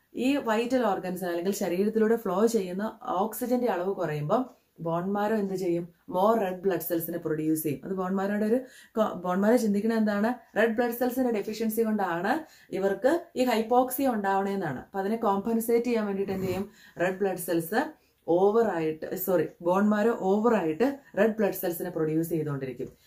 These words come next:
അങ്ങനെ എപ്പോഴും red blood സെൽസിനെ പ്രൊഡ്യൂസ് ചെയ്യുമ്പോൾ ബ്ലഡില് നമ്മുടെ ആർ ബി സിയുടെ count കൂടും. അങ്ങനെ polycythemia ഉണ്ടാവാൻ സാധ്യതയുണ്ട് ഈ,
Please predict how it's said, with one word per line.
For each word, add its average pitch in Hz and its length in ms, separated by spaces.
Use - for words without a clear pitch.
അങ്ങനെ 226 240
എപ്പോഴും 262 400
red 214 180
blood 240 180
സെൽസിനെ 254 340
പ്രൊഡ്യൂസ് 226 300
ചെയ്യുമ്പോൾ 214 300
ബ്ലഡില് 180 600
നമ്മുടെ 165 220
ആർ 160 260
ബി 185 180
സിയുടെ 190 240
count 165 380
കൂടും. 135 260
അങ്ങനെ - 380
polycythemia 190 920
ഉണ്ടാവാൻ 165 360
സാധ്യതയുണ്ട് 156 800
ഈ, 160 220